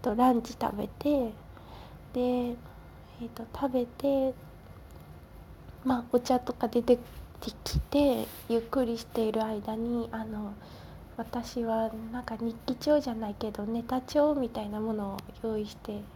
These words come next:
で、それに、あの、思っていることとか、その喫茶店の様子とか、あとは、まあ、気になったものを絵に描いたりとか、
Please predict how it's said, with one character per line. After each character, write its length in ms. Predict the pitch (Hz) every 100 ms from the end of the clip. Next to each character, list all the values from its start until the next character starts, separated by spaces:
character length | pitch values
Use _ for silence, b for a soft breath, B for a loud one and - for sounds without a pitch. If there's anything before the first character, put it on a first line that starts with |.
| - - - - - - - - -
で、 260 | 285 277 - - B B B B -
そ 120 | 247
れ 160 | 269
に、 300 | 277 311 294 -
あ 80 |
の、 480 | 240 226 220 220 214 - -
思 180 | 226 254
っ 40 |
て 200 | 277 -
い 60 | 214
る 80 | 202
こ 160 | 214
と 120 | - 202
と 140 | 208
か、 360 | - 226 220 202 B B B B B B B - - - -
そ 160 | -
の 120 | 233 226
喫 200 | - 226 -
茶 100 | 254
店 440 | 247 247 233 233 233
の 160 | 233
様 280 | 233 240 240
子 140 | -
と 180 | - 208
か、 400 | - - 220 214
あ 80 | 208
と 200 | - 214
は、 260 | - - - - - -
ま 120 | 240
あ、 60 | 202 - - - - -
気 200 | - 247
に 140 | 254
な 180 | 254 262
っ 40 | 262 -
た 260 | - - 226
も 180 | 226 220
の 220 | 226 226
を 180 | - - B B B B - -
絵 100 | 247
に 140 | 233 226
描 260 | - 226
い 40 | 208
た 160 | 202
り 140 | 202 208
と 120 | 220
か、 400 | - 214 202